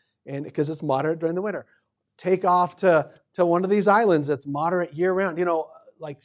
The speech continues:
I think the average temperature for some of these places, especially these island places, is, like, seventy-seven point seven degrees year-round. That sounds good. Sounds almost like your air conditioning setting, right?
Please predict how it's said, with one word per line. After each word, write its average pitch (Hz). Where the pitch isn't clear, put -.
I 165
think 185
the 160
average 190
temperature 196
for 151
some 180
of 170
these 156
places, 175
especially 196
these 151
island 160
places, 151
is, 147
like, -
seventy-seven 160
point 147
seven 156
degrees 139
year-round. 113
That 214
sounds 113
good. 165
Sounds 165
almost 180
like 190
your 185
air 208
conditioning 139
setting, 107
right? 147